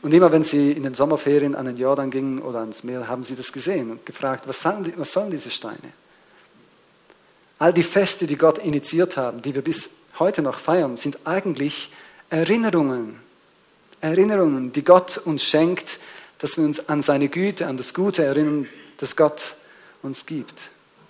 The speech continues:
Oder auch der Regenbogen, eine Erinnerung Gottes,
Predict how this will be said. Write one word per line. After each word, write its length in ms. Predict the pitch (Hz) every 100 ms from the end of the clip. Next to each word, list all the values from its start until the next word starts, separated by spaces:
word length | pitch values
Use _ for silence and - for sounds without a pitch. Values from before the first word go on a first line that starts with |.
| _ _ _ _ - -
Oder 160 | 165
auch 80 | 156
der 200 | - 151
Regenbogen, 720 | 180 202 165 139 127 113 107 - _ _ _ _ _ - - -
eine 200 | 143 139
Erinnerung 360 | 147 156 147
Gottes, 520 | 135 127 117 - -